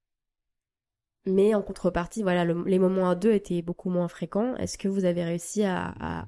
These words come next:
à en parler et à remettre un petit peu ça en place au fur et à mesure, ou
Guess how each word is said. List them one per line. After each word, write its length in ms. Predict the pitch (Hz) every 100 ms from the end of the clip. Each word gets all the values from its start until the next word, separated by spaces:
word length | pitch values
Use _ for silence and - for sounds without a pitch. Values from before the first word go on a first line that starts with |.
| -
à 40 |
en 100 | 160
parler 560 | 165 170 175 196 240 - _ _ _ _ _
et 100 | 190
à 80 | 170
remettre 360 | 170 185 180 -
un 60 |
petit 160 | 185 -
peu 120 | 185
ça 200 | 180 185
en 80 | 175
place 560 | - 202 220 - - - - - - -
au 60 |
fur 220 | 180 190
et 60 | 175
à 80 | 175
mesure, 380 | 185 185 214 254
ou 640 | 190 175 170 170 165 -